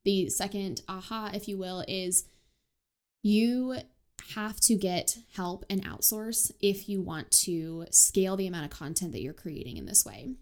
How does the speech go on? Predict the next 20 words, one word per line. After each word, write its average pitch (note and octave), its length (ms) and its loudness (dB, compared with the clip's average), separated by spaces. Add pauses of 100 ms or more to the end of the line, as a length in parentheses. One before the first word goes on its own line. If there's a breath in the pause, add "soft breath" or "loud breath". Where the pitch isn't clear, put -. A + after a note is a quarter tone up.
(120)
And G#3 100 0
I G#3 180 0
think E4+ 140 4
this E4+ 160 0
is C#4 140 6
true F#3 280 -2
whether F#3 200 -4
you're F#3 200 -4
working F3+ 640 -6 (240)
forty, G#3+ 300 4
fifty, G3 280 -6
sixty A3 360 0
hours A#3+ 280 -6
in B3+ 80 -6
your B3 120 -8
blog A3+ 320 -8
or - 80 -2
you're G3 160 0
working F3 340 -6
ten. - 480 -8